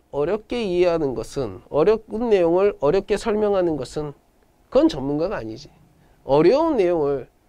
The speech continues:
쉽게 설명할 수 있어야지 전문가입니다. 게다가 여러분들은 오랜 세월 외국에서 공부함으로써 우리나라 고전 문학에 대해서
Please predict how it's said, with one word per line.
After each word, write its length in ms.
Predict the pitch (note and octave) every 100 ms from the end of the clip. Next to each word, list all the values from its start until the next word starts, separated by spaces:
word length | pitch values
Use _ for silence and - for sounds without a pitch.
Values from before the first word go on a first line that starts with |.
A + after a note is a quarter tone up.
| _
쉽게 400 | - D4+ - D4+
설명할 500 | C#4+ C4 B3 A#3+ A3
수 140 | -
있어야지 480 | F#3+ - G#3 F#3 G#3+
전문가입니다. 640 | G3 D#3+ D3+ B2+ A2 F#2+ -
게다가 720 | A#2+ B2 A#2 G2+ G2+ G2 - _ _ _ _ _ _ _ -
여러분들은 960 | G#3 C#4 C#4+ C#4+ G#3 E3 F#3+ D3+ G#2+ F2
오랜 480 | D3 D#3+ G#3+ C4 C4+
세월 720 | B3+ G#3+ D3+ C#3+ G3+ G#3 C3+
외국에서 480 | A#2 E3+ B3 C#4 B3+
공부함으로써 960 | F#3+ E3+ D#3+ D#3 C#3+ A#2 - E3 G2+ - _ _ _ _ _ _ _ _ _ _ _ - -
우리나라 460 | D3 D#3 D#3+ D3
고전 380 | D3 D#3 D#3 E3
문학에 360 | C#3+ D3 C#3 C3+
대해서 560 | B2+ A2+ - A3 D3